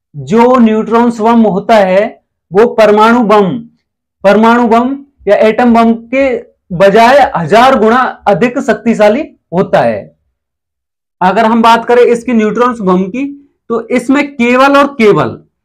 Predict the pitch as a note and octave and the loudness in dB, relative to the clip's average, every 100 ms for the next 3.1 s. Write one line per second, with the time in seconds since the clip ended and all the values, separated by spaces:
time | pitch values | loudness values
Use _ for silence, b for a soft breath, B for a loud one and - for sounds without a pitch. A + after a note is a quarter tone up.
0 | _ _ _ D3+ F#3 A3+ C#4 C#4+ D#4+ D4+ | _ _ _ 0 2 2 0 -2 -6 -8
1 | - _ A#3 A#3 A3 A3+ C4 C4+ A3 G#3+ | -12 _ -6 -4 -2 0 0 0 0 0
2 | A#3 A#3+ C4+ G#3 A3+ G3+ D#3+ D3 A#2+ - | 0 -2 -4 -6 -2 -2 -4 -8 -12 -14